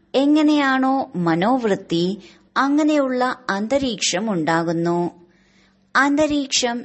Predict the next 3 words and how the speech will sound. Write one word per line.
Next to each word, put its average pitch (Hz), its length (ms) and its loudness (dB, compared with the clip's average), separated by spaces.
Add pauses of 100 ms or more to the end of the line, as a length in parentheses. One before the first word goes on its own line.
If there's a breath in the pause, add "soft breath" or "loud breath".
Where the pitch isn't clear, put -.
(100)
ശ്രേഷ്ഠമാക്കുന്നതിലൂടെ 185 1800 -2 (400 loud breath)
സ്വയത്തിന്റെ 285 1000 0
പുരുഷാർത്ഥത്തിനൊപ്പം 208 1400 -2